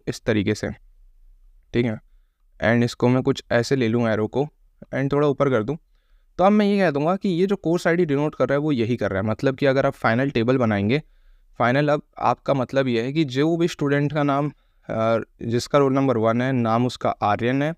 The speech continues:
उसके कोर्स आईडी है वन ज़ीरो वन, and हमें क्या नहीं पता था, जीपीए, which is called grade नहीं पता थे उसके, but अब ग्रेड पता चल गया थ्री, क्योंकि वन ज़ीरो वन कोर्स आईडी पे क्या ग्रेड बना है, तीन बना है। तो वन ज़ीरो वन किसका है?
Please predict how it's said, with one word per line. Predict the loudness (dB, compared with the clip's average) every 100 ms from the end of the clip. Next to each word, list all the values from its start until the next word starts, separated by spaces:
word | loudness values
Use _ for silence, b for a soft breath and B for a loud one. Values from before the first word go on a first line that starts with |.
| _ _ _ _ _ -8
उसके | -8 -4 -2 0 -2 -4
कोर्स | -2 0 2
आईडी | 2 2 0
है |
वन | 2 2 0
ज़ीरो | 0 0
वन, | 0 0 -2 _ _ _ _ -2
and | 0
हमें | 0 0 -2 -4 _
क्या | 0 2
नहीं | 2
पता | 2 0
था, | 0 -2 -4 -8 -12 -10
जीपीए, | -2 -2 2 0
which | 0 -2
is | 0
called | 0 2
grade | 2 2
नहीं | 2
पता | 2 0
थे | -4
उसके, | -6 -10 -12 _ _ _ -20 -8
but | 0 4
अब | 2
ग्रेड | 2 -2 0
पता | -2
चल | 0 0
गया | -2
थ्री, | -2 -8 -8 -10
क्योंकि | -8 -4 -2
वन | 0 0
ज़ीरो | 2 2
वन | 2 0
कोर्स | 0 -2 -2 0
आईडी | 0 0 -2
पे | -2 -2 -6 _ -20 _ _ -4
क्या | 0
ग्रेड | 2 2 2
बना | 0 0
है, | -2
तीन | -2 0
बना | -2 -4
है। | -8
तो | -2
वन | 0
ज़ीरो | 0 0
वन | 0
किसका | 0 -2 0
है? | 0